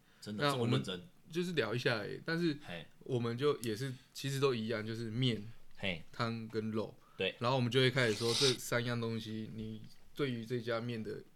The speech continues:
Speaker 2: 优先喜欢的顺序。
Speaker 1: 哼哼哼。
Speaker 2: 对啊，那假设一八的话，这三个的话，我觉得它的面是最后一名。
Speaker 1: 嗯。
Speaker 2: 然后肉应该是第一名。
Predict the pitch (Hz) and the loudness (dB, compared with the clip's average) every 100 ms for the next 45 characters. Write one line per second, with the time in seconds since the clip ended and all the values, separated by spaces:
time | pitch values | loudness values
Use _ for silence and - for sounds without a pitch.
0 | - 135 135 131 127 120 - 95 113 113 | -6 0 0 0 -2 -2 -8 -6 -4 -4
1 | - - 101 - 113 107 - - 98 95 | -4 -4 -2 -4 -6 -8 -8 -6 -4 -4
2 | 95 - 95 120 117 104 107 139 135 - | -4 -4 -2 4 4 2 0 0 -2 -4
3 | - - 110 139 135 127 120 120 110 117 | -8 -2 0 2 0 0 0 2 0 -2
4 | 101 90 - - - 143 127 123 120 104 | -4 -4 -10 -14 -8 -4 -2 -2 -2 -4
5 | 107 113 95 - - - - 117 123 127 | -4 -4 -4 -8 -18 -20 -8 -2 0 2
6 | 135 131 135 123 127 120 107 - - - | 0 0 0 0 -2 -2 -4 -8 -10 -6
7 | - - - - 131 120 113 104 - - | -2 0 0 4 6 6 4 0 -6 -16
8 | - - - - - - 120 98 - - | -20 -16 -16 -14 -14 -8 -6 -6 -8 -12
9 | - 113 117 131 123 117 107 104 - - | -6 -4 0 0 2 2 0 -2 -6 -12
10 | - - - - - - - - 170 196 | -16 -20 -20 -20 -20 -20 -20 -10 6 8
11 | 123 - 127 127 127 120 113 110 104 | 8 4 -2 0 0 -2 -2 -4 -4